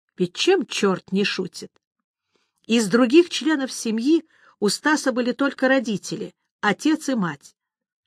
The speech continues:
Но, насколько мне известно, они-то как раз в нём души не чаяли. Продолжив размышлять, подумала я. Любимчика, да ещё таким каверзным способом,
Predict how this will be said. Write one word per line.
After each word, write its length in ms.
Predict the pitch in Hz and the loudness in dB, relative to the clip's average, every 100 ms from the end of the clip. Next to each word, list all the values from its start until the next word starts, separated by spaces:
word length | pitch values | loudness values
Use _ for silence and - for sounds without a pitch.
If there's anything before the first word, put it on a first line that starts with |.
| _ - | _ -6
Но, 140 | 175 | -4
насколько 500 | 165 - 247 262 196 | -4 -2 0 0 0
мне 180 | 175 175 | 0 -2
известно, 600 | 143 156 175 - 247 277 _ _ _ _ _ - | -2 -2 -4 -4 -8 -10 _ _ _ _ _ 0
они-то 520 | 190 180 214 240 220 | 2 2 0 -2 -2
как 220 | 214 202 | -2 0
раз 260 | 311 370 - | 2 2 0
в 20 | |
нём 180 | 190 175 | -2 0
души 320 | 208 - 214 | -2 0 -2
не 160 | 180 185 | -2 -4
чаяли. 540 | 202 180 170 180 180 _ _ _ _ _ _ _ _ | -6 -6 -10 -14 -18 _ _ _ _ _ _ _ _
Продолжив 600 | - 190 170 220 202 214 180 | -2 0 2 2 2 0 -2
размышлять, 640 | 180 170 170 - 262 294 _ _ - | -4 -4 -6 -2 -2 -2 _ _ -2
подумала 460 | 214 180 165 160 | 0 0 -2 -4
я. 300 | 160 156 185 _ _ _ _ _ _ _ _ _ _ - | -8 -10 -16 _ _ _ _ _ _ _ _ _ _ -6
Любимчика, 1000 | 165 175 156 214 311 - - - 156 - _ _ _ _ _ _ | 2 2 2 2 2 0 -6 -8 -14 -18 _ _ _ _ _ _
да 140 | 156 | -2
ещё 240 | 180 - 226 | -2 0 0
таким 320 | 214 202 196 | 0 0 0
каверзным 680 | - 208 254 247 214 196 196 | 2 4 4 4 2 0 -2
способом, 760 | - - 240 277 254 208 180 | -2 0 0 2 -2 -4 -6